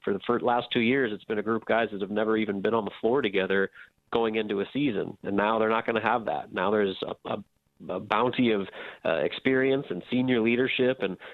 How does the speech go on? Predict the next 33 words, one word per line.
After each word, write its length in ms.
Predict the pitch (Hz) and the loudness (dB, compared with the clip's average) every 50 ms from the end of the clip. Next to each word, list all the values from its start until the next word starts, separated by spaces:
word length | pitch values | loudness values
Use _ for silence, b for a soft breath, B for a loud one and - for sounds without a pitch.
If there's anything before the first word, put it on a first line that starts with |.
| B _ | B _
guys 280 | - 98 104 113 117 113 - | 0 2 2 2 0 0 0
that, 180 | 104 104 98 - 104 101 | 0 0 0 -2 -4 -6
you 60 | - | -6
know, 80 | 101 | -2
this 120 | 104 110 117 | -2 -2 -2
is 100 | 117 - | -2 -2
their 140 | - 107 98 | 0 0 2
last 300 | 95 95 107 120 120 - - | 2 2 2 2 0 -2 -2
run 400 | 101 104 107 110 120 123 135 135 - - | 0 2 2 2 2 0 -2 -6 -6 -6
to, 100 | 110 110 | -6 -4
to 120 | - 104 | -4 -4
try 200 | 101 - 113 113 | -2 0 2 2
and 80 | 113 113 | 2 2
make 160 | 120 120 - | 2 2 2
it 80 | 104 98 | 0 2
happen 400 | 110 113 120 127 - 120 110 104 | 2 2 2 2 0 -2 0 0
that 160 | 101 98 85 | 0 0 2
are 120 | 101 101 | 2 2
all 120 | 98 110 113 | 2 2 2
going 240 | - 117 113 113 | 0 0 0 0
to 100 | 101 98 | -2 0
hopefully, 520 | 92 110 113 - - 120 120 123 127 - - _ - - | 0 0 -2 -2 -2 0 0 0 0 -2 -6 _ -2 -2
uh, 100 | 90 90 | 0 0
be 120 | - 110 | 0 -2
pulling 280 | - - 110 113 117 113 | 0 2 2 2 2 2
the 80 | 113 107 | 2 2
rope 220 | 110 113 117 - | 2 2 0 -2
the 80 | 113 107 - | -4 -2 0
same 160 | 120 117 117 | 0 0 2
direction. 500 | 110 104 104 110 117 - - 143 147 131 | 2 2 2 2 0 0 0 0 0 0
And, 160 | 107 98 98 B B B B B B B - | -2 -2 -4 B B B B B B B -6
um, 240 | - 92 92 98 95 | -4 -4 -4 0 0
that's 180 | - 120 117 | 0 0 0